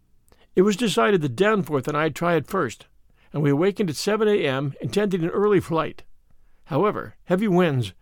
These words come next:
mentioned in our brief, bulletin to the outside world,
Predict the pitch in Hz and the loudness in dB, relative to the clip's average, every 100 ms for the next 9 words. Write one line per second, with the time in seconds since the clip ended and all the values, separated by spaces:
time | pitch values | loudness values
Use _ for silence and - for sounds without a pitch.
0 | _ - - 175 214 175 156 131 107 185 | _ -10 -2 0 2 0 0 -2 0 0
1 | 135 - - - - _ 139 185 208 226 | 0 -8 -20 -20 -20 _ -2 0 0 0
2 | 175 147 165 175 151 160 131 143 147 107 | -2 0 0 0 0 -2 0 -2 -4 -6
3 | - | -12